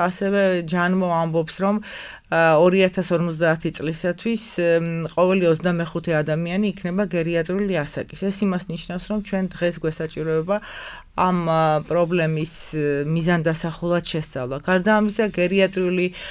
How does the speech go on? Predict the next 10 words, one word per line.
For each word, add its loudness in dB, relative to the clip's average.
ა, 4
პაციენტების -2
მართვა, 0
ეს 2
არის 0
ის, -2
ე, 0
თემა, 0
რომელიც -2
აერთიანებს -2